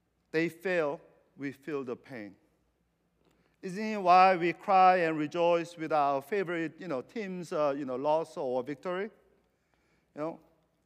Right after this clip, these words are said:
last week, the, when the Boston Celtics lost the championship to, was the Golden State Warriors,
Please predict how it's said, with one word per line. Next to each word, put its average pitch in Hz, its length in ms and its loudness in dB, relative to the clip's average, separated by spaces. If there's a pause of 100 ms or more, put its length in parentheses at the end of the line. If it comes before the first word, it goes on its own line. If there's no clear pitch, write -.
last 165 280 -2
week, 175 220 -4 (1300)
the, 147 380 2 (640)
when 165 360 -2
the 135 340 0 (1700)
Boston 165 380 0
Celtics 165 640 -8
lost 147 280 -2
the 170 100 -8
championship 156 640 -10
to, 131 220 -8 (1080)
was 127 200 -12
the 117 140 -12
Golden 151 340 -4
State 160 200 -6
Warriors, 139 540 -4